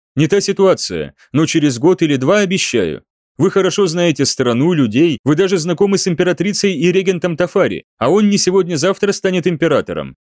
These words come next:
Рано или поздно Италия заявит свои права на Эфиопию, чтобы соединить Эритрею и Сомали в единое целое. Снова начнется война эфиопов и итальянцев, и нам нужно иметь в этой стране своих людей. Не хотите?»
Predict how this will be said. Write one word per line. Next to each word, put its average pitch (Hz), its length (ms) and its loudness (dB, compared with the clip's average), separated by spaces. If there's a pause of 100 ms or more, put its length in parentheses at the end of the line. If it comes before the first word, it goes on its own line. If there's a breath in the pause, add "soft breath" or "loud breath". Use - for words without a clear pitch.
(260)
Рано 170 220 2
или 160 200 2
поздно 156 440 0
Италия 185 380 0
заявит 170 360 0
свои 170 240 0
права 170 300 2
на 175 160 0
Эфиопию, 156 580 0
чтобы 180 320 -2
соединить 180 460 0
Эритрею 165 500 2
и 147 60 -2
Сомали 156 400 0
в 185 40 -4
единое 180 440 0
целое. 87 500 -2 (220)
Снова 202 340 0
начнется 185 480 -2
война 170 380 2
эфиопов 165 420 0
и 139 100 2
итальянцев, 127 680 -2 (180)
и 127 80 2
нам 196 200 2
нужно 190 320 0
иметь 196 180 0
в 190 60 2
этой 185 180 2
стране 170 340 0
своих 175 320 0
людей. 110 440 -2 (240)
Не 143 100 0
хотите?» 170 520 -4